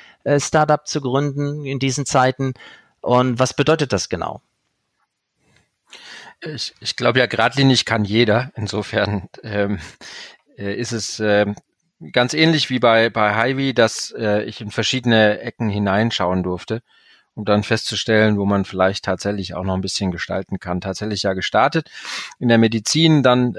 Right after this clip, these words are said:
Speaker 2: ähm, aber die Chance bekommen, Medizinmanagement, eine Mischung aus B W L, V W L, I T, Recht und Medizin zu studieren, was super, super spannend war,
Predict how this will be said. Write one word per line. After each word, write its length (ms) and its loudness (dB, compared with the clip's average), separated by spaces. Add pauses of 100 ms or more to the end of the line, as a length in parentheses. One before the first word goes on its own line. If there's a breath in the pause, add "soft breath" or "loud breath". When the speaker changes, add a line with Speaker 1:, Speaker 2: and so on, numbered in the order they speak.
Speaker 2:
ähm, 220 0
aber 220 2
die 100 -6
Chance 360 0
bekommen, 640 0
Medizinmanagement, 1040 0
eine 100 4
Mischung 300 2
aus 140 0
B 220 -2
W 80 2
L, 180 -2
V 260 2
W 80 2
L, 180 -4
I 120 -6
T, 300 0
Recht 380 0
und 220 -4
Medizin 560 0
zu 120 -4
studieren, 520 0
was 180 -4
super, 440 -4
super 360 -2
spannend 400 -2
war, 220 2